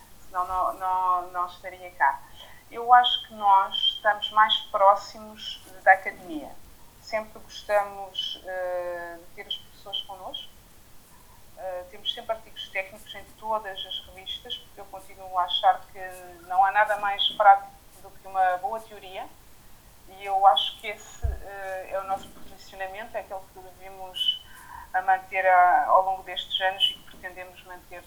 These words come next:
no, no futuro. Sim, continuar próximo da, das tendências, mas também próxima, próximo da, da academia, para ver o que é, o que serão as tendências, porque é daí que elas vêm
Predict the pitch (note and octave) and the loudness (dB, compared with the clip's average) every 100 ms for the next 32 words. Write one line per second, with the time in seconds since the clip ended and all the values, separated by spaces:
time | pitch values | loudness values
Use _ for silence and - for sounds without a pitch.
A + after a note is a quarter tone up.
0 | F3 F3 F3 E3+ E3+ E3+ E3+ F3 E3+ - | -16 -14 -14 -14 -18 -18 -18 -20 -20 -20
1 | - D#4 - - D#3+ - F#3+ F#3+ F#3+ F#3+ | -20 -20 -20 -20 -20 -18 -20 -16 2 6
2 | F#3+ - - - - - G3 G3+ G#3 - | 6 4 -16 -20 -20 -4 2 2 0 -14
3 | - - F#3 F3+ F3 E3+ E3+ - F3+ - | -20 -8 -4 -4 -6 -12 -16 -10 -8 -8
4 | F#3+ F3+ F#3+ G3+ - G#3+ G#3+ F#3+ F#3+ G3 | -10 -14 -14 -16 -16 -14 -12 -12 -10 -6
5 | F#3+ F#3+ - F#3 F#3+ - - G3 G3 G3 | -4 -4 2 6 6 2 -16 -8 -8 -8
6 | - E3+ F#3 F#3+ - - F#3+ F3+ F3 E3 | -12 -8 -2 -2 -4 -8 -4 -2 -2 4
7 | F3 F3 E3+ F3 F3 F#3 G#3+ - - - | 4 4 -8 -12 -6 -4 -4 -12 -20 -20
8 | - - F#3 F3+ F#3 F#3 - G3+ G3 F3 | -20 -16 -10 -6 -6 -6 -4 0 0 -2
9 | - A3 - B3+ A#3+ A#3+ - A3+ G#3+ A#3 | -10 -16 -4 4 6 6 4 -4 -4 -8
10 | - - - - F#3+ F#3 F3+ - F#3 F#3 | -10 -14 -14 -2 2 2 2 6 6 6
11 | F#3 F#3 F#3 | 6 6 6